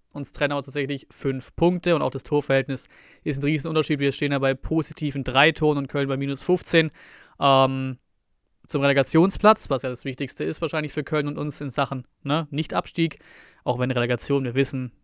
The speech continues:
heißt nicht, dass man nicht absteigt, aber die direkten Abstiegsränge sollten erstmal als Primärziel,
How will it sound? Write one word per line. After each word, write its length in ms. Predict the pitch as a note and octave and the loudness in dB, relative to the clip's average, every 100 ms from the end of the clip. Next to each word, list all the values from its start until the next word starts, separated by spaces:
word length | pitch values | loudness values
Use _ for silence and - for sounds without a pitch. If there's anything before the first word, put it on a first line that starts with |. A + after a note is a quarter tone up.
| _ - | _ 0
heißt 260 | C3+ - | 0 0
nicht, 100 | C3+ | -6
dass 80 | B2+ | -6
man 80 | C3 | -6
nicht 140 | B2+ | 0
absteigt, 460 | D3+ - D3+ C#3+ C3+ | -2 0 2 2 2
aber 300 | B2+ B2+ B2 _ - _ - | 0 2 0 _ -20 _ -8
die 80 | C#3 | 0
direkten 380 | D3 D3+ - B2+ | 4 4 2 0
Abstiegsränge 680 | D3+ - D3 - C#3+ C#3+ | 0 2 -2 0 0 2
sollten 300 | C3+ C#3 C#3+ | 0 0 0
erstmal 480 | C#3 B2+ C3 B2+ B2 _ _ _ - | -4 -4 -4 -4 -4 _ _ _ -4
als 220 | C3 C3 | -2 -2
Primärziel, 840 | - - C#3 C#3+ C3+ - C#3 C3 | -6 -2 2 2 2 0 2 2